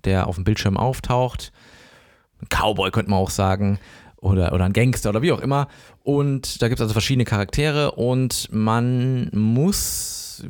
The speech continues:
ja, wie es in so einem Duell üblich ist, auf den richtigen Moment warten, bis man schießen darf. Das heißt, man muss warten, bis die Figur Fire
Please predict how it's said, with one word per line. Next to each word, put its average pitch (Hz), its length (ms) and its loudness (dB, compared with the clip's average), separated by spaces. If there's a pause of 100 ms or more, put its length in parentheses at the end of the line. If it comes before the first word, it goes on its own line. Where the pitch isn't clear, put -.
(140)
ja, 165 360 0
wie 131 80 0
es 123 180 -2
in 120 120 -2
so 113 80 -2
einem 117 80 2
Duell 113 320 2
üblich 131 320 0
ist, - 220 -2
auf - 80 0
den 110 120 0
richtigen 113 280 0
Moment 107 520 2
warten, 98 280 2
bis 107 140 -4
man 92 100 0
schießen 90 400 -2
darf. 98 400 0 (640)
Das - 140 -4
heißt, 113 120 2
man 104 120 2
muss 98 200 0
warten, 117 360 0
bis 160 160 0
die - 80 -2
Figur 117 360 0
Fire 139 680 0